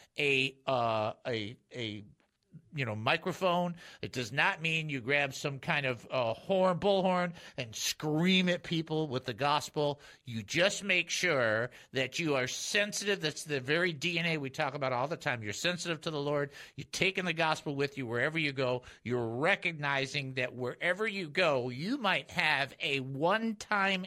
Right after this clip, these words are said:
encounter with somebody, and they might make a decision for Jesus just based on that encounter.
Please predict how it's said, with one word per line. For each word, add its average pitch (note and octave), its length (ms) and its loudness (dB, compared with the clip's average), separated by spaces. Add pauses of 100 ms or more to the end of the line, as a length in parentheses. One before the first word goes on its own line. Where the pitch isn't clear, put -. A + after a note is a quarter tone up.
encounter E3 960 -6 (1040)
with C#3+ 220 2
somebody, F#2+ 800 -4 (1300)
and C#3+ 200 -2
they F3 260 4
might D#3+ 420 2
make C3+ 540 0 (760)
a - 40 0
decision D#3 640 -2
for C3+ 200 -8
Jesus C#3 480 -2 (120)
just - 300 -2
based C#3 340 0
on C3 160 -2
that B2+ 280 0
encounter. A2 600 -8